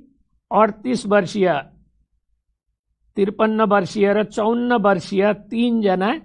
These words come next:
पुरुष गरी जम्मा तीनजना महिला र पाँचजना, सरी, पाँचजना पुरुषको निधन भएको छ र यसरी निधन हुनेको सङ्ख्या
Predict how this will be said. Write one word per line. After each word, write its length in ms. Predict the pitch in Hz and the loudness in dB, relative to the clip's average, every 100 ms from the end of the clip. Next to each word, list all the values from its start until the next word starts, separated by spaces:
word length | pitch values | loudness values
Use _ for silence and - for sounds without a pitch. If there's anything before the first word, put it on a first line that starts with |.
| - _ _ | -16 _ _
पुरुष 300 | 196 202 131 - - _ _ _ _ _ _ | -2 0 -2 -8 -20 _ _ _ _ _ _
गरी 360 | 143 185 214 226 | -2 0 0 0
जम्मा 440 | 160 185 180 208 269 - _ _ _ _ _ - | 0 0 2 0 0 -6 _ _ _ _ _ -6
तीनजना 520 | 226 233 220 208 190 | -2 -2 -2 -2 -2
महिला 380 | 180 180 190 208 277 - _ _ _ | -2 0 2 2 2 -2 _ _ _
र 160 | - 180 | -6 -6
पाँचजना, 640 | 180 185 196 190 175 180 247 330 - _ | -2 -2 0 -2 -2 -2 -4 -8 -18 _
सरी, 260 | - 190 139 - _ _ | -8 -6 -6 -10 _ _
पाँचजना 500 | 185 208 214 190 202 | 2 2 2 0 0
पुरुषको 1500 | 202 202 156 - - _ _ _ _ _ _ _ _ 190 185 | 0 -2 -2 -6 -14 _ _ _ _ _ _ _ _ -4 -2
निधन 380 | 170 185 202 | -2 0 0
भएको 360 | 190 175 185 214 | 2 0 0 -2
छ 80 | 220 | 0
र 260 | 285 269 | -2 -2
यसरी 340 | 196 180 202 185 | -4 -4 -4 -4
निधन 300 | 180 170 175 | -4 -4 -6
हुनेको 300 | 156 160 170 | -6 -6 -6
सङ्ख्या 360 | 165 151 165 | -8 -6 -2